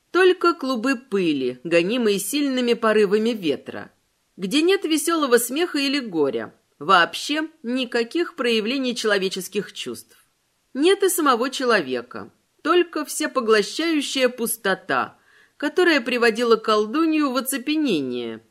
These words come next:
но вытесняла все эмоции, как будто гипнотизируя.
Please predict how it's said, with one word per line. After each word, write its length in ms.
но 220
вытесняла 640
все 280
эмоции, 640
как 260
будто 380
гипнотизируя. 1080